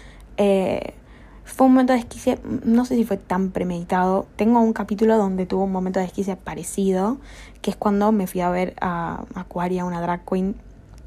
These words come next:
a Chile. Pero bueno, es un momento, ese momento de desquicie que tuve, donde de la nada saqué un meet and greet y no, no tenía planeado irme a Chile. O sea, a partir del meet and greet armé el viaje. Eh, era un poco más p-, posible que pase. Esto,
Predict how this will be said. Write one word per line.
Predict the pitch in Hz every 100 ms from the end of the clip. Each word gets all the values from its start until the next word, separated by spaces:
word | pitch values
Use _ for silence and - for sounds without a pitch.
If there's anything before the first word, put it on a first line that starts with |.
| - - - - -
a | 208
Chile. | 202 226 214 233 233 - - -
Pero | - 254
bueno, | 226 196
es | 254
un | 277
momento, | 254 240 269 -
ese | - 233 269
momento | 247 226 247
de |
desquicie | 202 226 214
que | 185
tuve, | 185 196 190 202
donde | 185 175 170
de | 170
la | 170
nada | 196
saqué | 190 180
un | 190
meet | 190 185
and | 180
greet | 190 196 - -
y | 190
no, | 175 175
no | 170 175 202
tenía | 208 202
planeado | 175 175 190
irme | 180
a | 170
Chile. | - 180
O | 175
sea, | 180 180 - - - - -
a | 214
partir | 220 202 202
del | 214 196
meet | 196 190
and |
greet | 196 202 - -
armé | 180 180
el | 190
viaje. | 185 196 202 233 - - - - -
Eh, | 208 202 190 - - - - -
era | -
un | 254
poco | 262
más | 254 254
p-, | - - - -
posible | - - 180 - 185
que | 170
pase. | 170 - 165
Esto, | 214 - 254